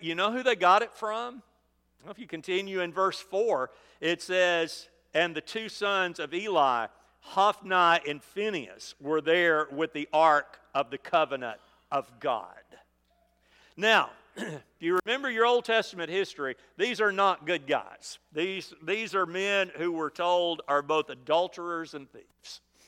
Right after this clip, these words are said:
These are men who were stealing sacrifices, these were men who were having relations with women right there at the tabernacle. These are bad guys.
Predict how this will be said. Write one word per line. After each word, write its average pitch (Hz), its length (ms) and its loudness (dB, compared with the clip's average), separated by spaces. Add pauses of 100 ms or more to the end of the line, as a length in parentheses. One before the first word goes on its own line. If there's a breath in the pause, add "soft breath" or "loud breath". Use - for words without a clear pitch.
(380 soft breath)
These 165 200 0
are 175 80 -2
men 185 380 0 (160 soft breath)
who 170 120 0
were 151 100 -4
stealing 196 540 -2
sacrifices, 180 1120 0 (400 soft breath)
these 180 240 0
were 185 140 0
men 190 480 0 (180 loud breath)
who 185 180 6
were 175 140 4
having 185 320 4
relations 175 640 2
with 156 160 -2
women 175 340 -4
right 190 440 6
there 151 380 2
at 151 220 0
the 151 60 -10
tabernacle. 139 600 -2
These 262 140 -8
are 147 120 0
bad 185 580 4
guys. 135 680 -4